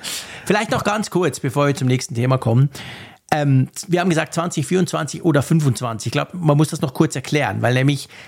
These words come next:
eigentlich beide Daten korrekt wären. Also Apple könnte guten Gewissens bei beiden Daten quasi feiern. Und zwar ganz einfach drum,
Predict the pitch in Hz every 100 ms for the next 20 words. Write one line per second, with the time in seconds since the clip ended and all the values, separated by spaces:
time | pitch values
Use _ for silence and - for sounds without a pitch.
0 | - _ 147 185 196 165 143 - 139 170
1 | 160 123 131 147 120 120 - 107 - 117
2 | 113 - - 113 95 - 117 127 151 156
3 | 170 139 180 190 127 147 180 151 135 160
4 | - 160 - 127 120 135 147 143 131 127
5 | 147 139 123 117 110 - 131 147 107 107
6 | - 127 127 127 131 117 - 139 151